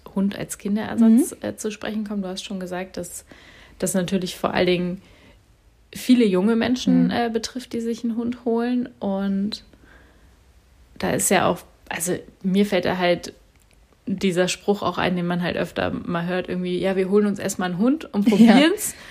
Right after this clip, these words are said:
Speaker 2: Ja.
Speaker 1: ob wir den, äh, mit dem ganz gut klarkommen und wenn das klappt, dann können wir auch ein“
Speaker 2: Wenn wir den erzogen bekommen, dann können wir auch ein Kind zusammen haben.
Speaker 1: Genau.
Speaker 2: Mhm. Ja.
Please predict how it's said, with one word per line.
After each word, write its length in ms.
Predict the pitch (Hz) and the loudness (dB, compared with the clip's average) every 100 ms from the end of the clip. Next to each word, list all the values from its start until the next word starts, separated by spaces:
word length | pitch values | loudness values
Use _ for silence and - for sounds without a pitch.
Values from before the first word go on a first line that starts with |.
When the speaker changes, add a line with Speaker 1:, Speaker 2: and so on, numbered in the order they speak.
| - | -6
Speaker 2:
Ja. 140 | - 233 | 4 4
Speaker 1:
ob 140 | - | 6
wir 140 | 220 | 4
den, 420 | 208 226 277 285 269 | 6 6 6 6 2
äh, 200 | - 240 | 0 4
mit 200 | 240 233 | 4 4
dem 140 | 247 | 4
ganz 180 | 240 233 | 2 0
gut 160 | 233 208 | -6 -4
klarkommen 600 | 226 240 277 285 285 - | 0 0 0 -4 -4 -2
und 200 | 226 220 | -2 0
wenn 140 | 214 | -2
das 160 | 202 - | -2 -4
klappt, 240 | 214 214 | -8 -4
dann 100 | 208 | -4
können 180 | 202 202 | 0 2
wir 160 | 190 | 2
auch 100 | 156 | -2
ein“ 120 | 190 175 _ | -6 -10 _
Speaker 2:
Wenn 100 | 214 | 6
wir 80 | 208 | 8
den 160 | 220 | 8
erzogen 420 | 202 202 269 294 302 | 8 6 6 6 4
bekommen, 340 | 285 269 254 | 4 4 6
dann 160 | 226 226 | 4 2
können 120 | 220 | 0
wir 80 | 202 | 0
auch 60 | |
ein 100 | 185 | 0
Kind 220 | 175 175 170 | -4 -6 -6
zusammen 360 | - - 165 | -10 -10 -8
haben. 80 | 180 | 0
Speaker 1:
Genau. 420 | 262 247 208 156 | 4 4 4 2
Speaker 2:
Mhm. 460 | 214 214 208 202 220 - _ _ - _ _ _ - | 2 4 6 4 -2 -12 _ _ -20 _ _ _ 2
Ja. 340 | 226 208 | 4 4